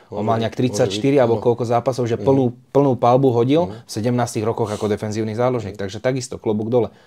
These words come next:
Speaker 1: Prečo vyrastol, prečo je v Reále? Lebo niekde hrával.
Speaker 2: Jasné.
Speaker 1: Čiže potrebujú tí mladí hráči, aby hrávali.
Speaker 2: Dobre, super. Myslím si,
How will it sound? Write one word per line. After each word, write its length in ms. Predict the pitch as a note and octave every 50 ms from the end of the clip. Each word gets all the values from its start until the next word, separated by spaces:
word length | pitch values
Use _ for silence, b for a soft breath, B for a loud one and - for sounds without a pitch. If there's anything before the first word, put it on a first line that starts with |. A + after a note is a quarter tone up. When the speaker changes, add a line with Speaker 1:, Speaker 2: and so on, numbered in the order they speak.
| b b b b
Speaker 1:
Prečo 280 | - - G#2 - -
vyrastol, 400 | C3 C#3 C#3 C#3 C#3 C3+ - D3
prečo 280 | C3 B2 A2+ G#2+ - C3
je 80 | B2
v 40 | A#2+ B2
Reále? 240 | B2 B2 B2+ B2+ -
Lebo 220 | - G#2+ A2 G#2 A2
niekde 280 | G#2+ G#2+ G2+ G#2 G#2+
hrával. 360 | G#2 G2+ G2 F#2 F2 - - - _ _
Speaker 2:
Jasné. 360 | - A2 A2 A2 - - - - _ _
Speaker 1:
Čiže 200 | - A#2+ A2 A#2+ A2+
potrebujú 460 | A2+ C#3 B2+ - A#2+ A#2 G#2 G#2+ G2+
tí 100 | - G#2
mladí 240 | G2 G2+ F#2+ F2 F2+
hráči, 320 | F#2 F2+ F#2 F2+ - -
aby 160 | F2 F2+ F2+ F2+
hrávali. 360 | F2+ F2 E2+ E2+ E2 E2+ - - _ _ _ _ _ _ _ _ _ _ _ _ _ _
Speaker 2:
Dobre, 340 | _ - - - F4 D4+ G#3 - - _ _ _ _ _ _ _
super. 460 | - - - C3+ D3+ - A2 F#2 F2 - - _ _ _ _ _ - - - _
Myslím 300 | - G#2 G#2+ A2 - C#3 G#2+
si, 420 | - - - G2+ G2 F#2+ F#2 F#2